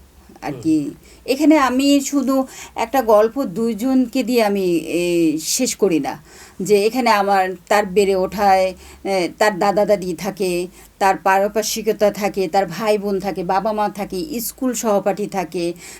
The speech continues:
Speaker 1: তারপরে কলেজ জীবন থাকে, এ, স-, সমস্ত কিছু আমি তুলে ধরার চেষ্টা করি, যে সে কি লাইফ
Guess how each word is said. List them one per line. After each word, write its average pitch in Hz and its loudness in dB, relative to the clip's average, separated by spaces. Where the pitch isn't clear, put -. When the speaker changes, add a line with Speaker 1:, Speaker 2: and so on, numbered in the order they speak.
Speaker 1:
তারপরে 190 0
কলেজ 220 4
জীবন 196 -2
থাকে, 190 -4
এ, 226 -6
স-, - -6
সমস্ত 330 2
কিছু 311 2
আমি 208 2
তুলে 196 0
ধরার 175 -2
চেষ্টা 185 -6
করি, 151 -8
যে 170 -2
সে 247 -4
কি 302 6
লাইফ 196 4